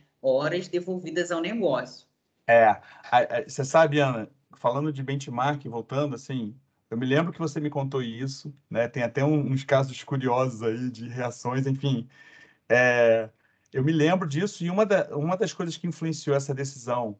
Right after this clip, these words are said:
Speaker 2: e aí, assim, a gente traz tudo pra base anual, né? Então, a gente trabalha com horas anuais devolvidas, assim.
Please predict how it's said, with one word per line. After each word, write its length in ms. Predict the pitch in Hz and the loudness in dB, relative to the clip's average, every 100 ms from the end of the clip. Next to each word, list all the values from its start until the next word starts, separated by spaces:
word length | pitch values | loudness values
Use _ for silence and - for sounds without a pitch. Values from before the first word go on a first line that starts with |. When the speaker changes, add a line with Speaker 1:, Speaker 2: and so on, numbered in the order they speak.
| _ | _
Speaker 2:
e 100 | 117 | 2
aí, 180 | 117 123 | 4 6
assim, 460 | 143 139 147 107 101 _ _ _ | 2 0 -4 -4 -8 _ _ _
a 60 | 123 | -6
gente 320 | 117 147 147 | -2 -4 -4
traz 280 | 139 143 139 | 0 0 0
tudo 180 | - 185 | -8 2
pra 160 | 175 | 4
base 240 | 151 151 151 | 6 4 2
anual, 360 | 156 131 117 | 0 2 2
né? 80 | 113 | -2
Então, 180 | 113 127 | -8 -8
a 40 | |
gente 240 | 127 139 - | -6 -8 -4
trabalha 360 | 131 120 120 | 0 0 0
com 260 | 120 131 120 | -2 -10 -8
horas 320 | 147 139 151 139 | 0 2 2 -2
anuais 240 | 135 139 | -2 -4
devolvidas, 600 | 143 135 123 104 90 - | -4 -8 -10 -14 -20 -14
assim. 320 | 104 - 80 | -14 -12 -14